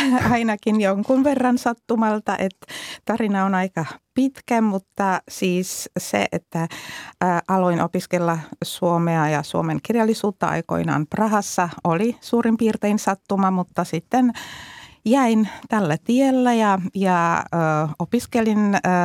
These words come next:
suomen kirjallisuutta sitten lisää Lontoossa ja sitten vielä Helsingissä ja sitten päädyin Turkuun ja Turussa olen ollut nyt, ö,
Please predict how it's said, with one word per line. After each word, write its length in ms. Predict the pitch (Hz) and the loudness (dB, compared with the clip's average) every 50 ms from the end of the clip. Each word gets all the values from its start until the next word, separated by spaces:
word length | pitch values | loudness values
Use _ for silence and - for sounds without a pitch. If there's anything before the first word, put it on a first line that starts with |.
| 175 170 170 | 2 2 0
suomen 400 | 170 - - - 165 170 196 226 | -2 -4 -4 -2 0 0 0 0
kirjallisuutta 760 | - - 254 247 233 233 233 - - 214 208 196 - - 190 190 | 0 0 0 2 2 0 -2 -2 -2 -2 -2 -2 -2 -2 -4 -2
sitten 420 | - 185 185 - - 180 175 170 | -2 -4 -6 -4 -2 -2 -2 0
lisää 440 | 170 175 - - - 160 160 151 156 - - - - - - | -2 -2 -4 -2 0 0 0 0 -2 -4 -8 -18 -18 -10 -4
Lontoossa 720 | - 180 208 233 247 233 240 226 220 214 - - - 208 196 | 0 2 2 4 2 2 2 2 0 0 -2 -2 -2 0 2
ja 120 | 180 175 | 0 0
sitten 400 | 175 - 165 160 - 190 196 190 | 0 -2 -6 -4 -2 -2 0 0
vielä 220 | 196 190 190 185 | 2 2 2 2
Helsingissä 880 | 190 196 233 233 233 214 - 220 214 202 196 196 - - - - 185 180 - | 2 2 2 0 0 0 0 0 0 2 0 0 -4 -6 -2 0 0 0 0
ja 300 | - 175 170 160 151 165 - - - - - - | 0 0 2 2 0 0 -4 -8 -14 -16 -16 -12
sitten 600 | - - - 160 - _ - 170 170 165 165 147 - _ - | -6 -4 -4 -4 -4 _ -2 0 0 2 0 -2 -4 _ -4
päädyin 580 | 165 156 147 143 143 143 151 147 143 151 147 139 - - | -4 -2 -2 -2 -2 0 0 0 0 0 -2 -4 -6 -8
Turkuun 680 | - - 180 170 165 170 - - - 156 147 143 143 151 | -2 0 0 0 0 -2 -6 -4 -2 -2 0 0 0 0
ja 240 | 147 147 131 139 143 - - - - - _ - | 0 0 0 0 -2 -4 -8 -14 -16 -14 _ -2
Turussa 440 | 156 151 156 165 - - - - | -2 -2 -2 -2 -4 -4 -4 -2
olen 260 | 135 135 147 147 147 143 | -2 -2 -2 -2 0 0
ollut 360 | 135 143 139 143 147 143 - | 0 0 0 0 -2 -2 -2
nyt, 240 | 147 143 139 135 _ - - | -2 -2 -2 -4 _ -6 -2
ö, 380 | - 147 139 139 135 135 135 135 | 0 2 2 2 2 0 0 -2